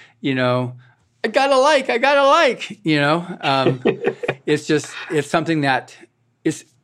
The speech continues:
Speaker 1: it's today's age. And even now, more so what we're talking about, now that the pandemic is coming to its close,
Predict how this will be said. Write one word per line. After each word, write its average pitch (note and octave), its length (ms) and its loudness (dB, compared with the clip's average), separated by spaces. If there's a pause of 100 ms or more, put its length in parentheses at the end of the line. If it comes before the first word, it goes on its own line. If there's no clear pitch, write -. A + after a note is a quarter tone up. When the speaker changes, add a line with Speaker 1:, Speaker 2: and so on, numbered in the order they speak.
(120)
Speaker 1:
it's D3 300 -6
today's C#3+ 460 0
age. D3+ 640 -4
And C3 380 -6 (380)
even D#3+ 420 0
now, D#3 460 0 (200)
more D#3 400 0
so D#3+ 240 0
what C#3 120 2
we're C#3+ 120 -2
talking F#3+ 460 -2
about, B2+ 380 -6
now C#3+ 180 -2
that D3 120 -6
the - 60 -20
pandemic D3 640 -4
is B2+ 140 -8
coming C#3+ 340 -6
to D3 160 -4
its C3 160 -4
close, D#3+ 400 -2